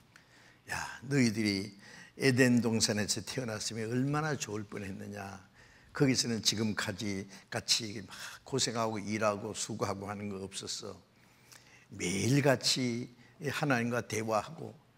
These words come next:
예, 기쁘고 즐겁고, 어? 편안하기만 했어. 그런데 왜 이렇게 됐죠?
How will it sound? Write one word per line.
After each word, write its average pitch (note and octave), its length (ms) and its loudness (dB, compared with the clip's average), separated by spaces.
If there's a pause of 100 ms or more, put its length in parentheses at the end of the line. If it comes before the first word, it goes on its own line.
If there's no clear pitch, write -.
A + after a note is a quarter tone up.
(360)
예, C3 320 0 (520)
기쁘고 B2 840 0
즐겁고, B2+ 960 2
어? F#3 500 -2 (400)
편안하기만 C#3+ 760 6
했어. A#2+ 520 0 (1300)
그런데 B2+ 300 -2 (1400)
왜 A2 100 0
이렇게 G#2+ 220 -4
됐죠? A#2 400 -4